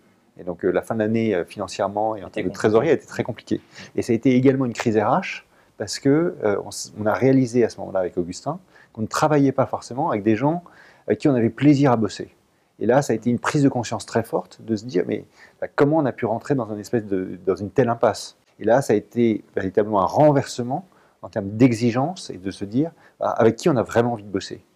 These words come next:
Speaker 1: et qui sera vraiment heureux, euh, de travailler chez Michel Augustin. Et c'est là où on a commencé à sortir quelques adjectifs, de dire on a envie de bosser avec des gens qui sont passionnés, avec des gens qui sont ambitieux, euh, avec des gens qui sont, euh, brillants,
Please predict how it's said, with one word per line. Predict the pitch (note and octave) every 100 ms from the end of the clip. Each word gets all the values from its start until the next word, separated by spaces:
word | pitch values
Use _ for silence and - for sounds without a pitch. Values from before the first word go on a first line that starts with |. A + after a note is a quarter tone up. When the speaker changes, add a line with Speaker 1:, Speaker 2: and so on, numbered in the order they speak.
| -
Speaker 1:
et | A#2
qui | - F3
sera | -
vraiment | A#2+ F#3 C3 B2
heureux, | A2 A2+ C#3+ - _ _
euh, | G2+
de | G2
travailler | - G#2+ A2
chez | C3+ A2
Michel | G2+ G#2+ F#2+
Augustin. | F2 - - _ - - _
Et |
c'est | A2 G#2+
là | C3
où |
on | C3
a | G#2
commencé | G#2+ F#2+ B2
à |
sortir | G#2+ G2+ - C3
quelques | A2 - G2+
adjectifs, | G2+ G2+ - A2+ D3+ - - - _
de | G#2
dire | A2 B2
on |
a | G#2
envie | G2+ G#2+
de |
bosser | G#2 G2+ B2+
avec | A2
des | G2
gens | A#2
qui | A#2 -
sont | G#2
passionnés, | - B2 - A2+ A2 B2+
avec | C3 G2+
des | G2+
gens | G#2
qui | -
sont | - -
ambitieux, | A#2+ A#2 - - A#2+ D3 - - - _
euh, | G#2 G2 F#2+ F#2+ F#2+ F#2 - - - _
avec | A2 G#2+ G#2
des | A2
gens | G#2+ A#2
qui | A2+
sont, | - A#2+ A#2+ A#2
euh, | G2+
brillants, | G#2+ A2+ C3 B2 D#3